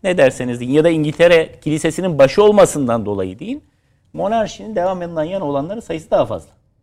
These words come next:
Eskiden de öyleydi, bugün de öyle. Dolayısıyla, e,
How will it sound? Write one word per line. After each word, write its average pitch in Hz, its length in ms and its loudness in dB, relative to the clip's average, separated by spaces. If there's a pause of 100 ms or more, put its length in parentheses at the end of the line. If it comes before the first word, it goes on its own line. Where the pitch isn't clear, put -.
(1080)
Eskiden 175 420 -2
de 120 60 0
öyleydi, 107 400 -4 (260)
bugün 139 300 -4
de 220 80 2
öyle. 104 260 0 (500)
Dolayısıyla, 180 760 0 (340)
e, 143 80 -4